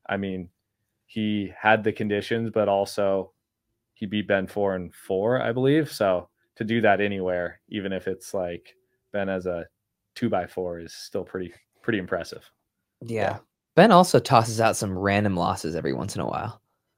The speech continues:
Speaker 1: It's true.
Speaker 2: Just gonna, just gonna say, um, was, was, uh, was Chris playing with the new gearbox? The, whatever the, the brand new one?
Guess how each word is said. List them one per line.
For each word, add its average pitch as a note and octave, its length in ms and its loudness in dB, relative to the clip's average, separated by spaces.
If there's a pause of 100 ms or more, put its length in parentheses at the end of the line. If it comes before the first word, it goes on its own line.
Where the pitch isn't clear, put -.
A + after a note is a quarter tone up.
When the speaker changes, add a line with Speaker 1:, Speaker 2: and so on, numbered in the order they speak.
(800)
Speaker 1:
It's - 200 -20
true. G2 380 2
Speaker 2:
Just - 180 -8
gonna, A#2+ 140 0
just B2 180 0
gonna G#2 160 0
say, - 380 0 (680)
um, G2 640 4 (240)
was, C3 200 6
was, D3+ 320 8
uh, C#3 340 6 (680)
was A#2 580 8 (100)
Chris - 380 2
playing C#4 280 0
with D#3 220 0
the G#2 140 2
new F#2+ 400 0
gearbox? E3+ 840 -4 (380)
The, F#2 540 -2 (520)
whatever G#2 380 -2
the, G#2 200 -2
the G2 220 -10
brand G2 320 -2
new G#2+ 140 0
one? C#3 260 -2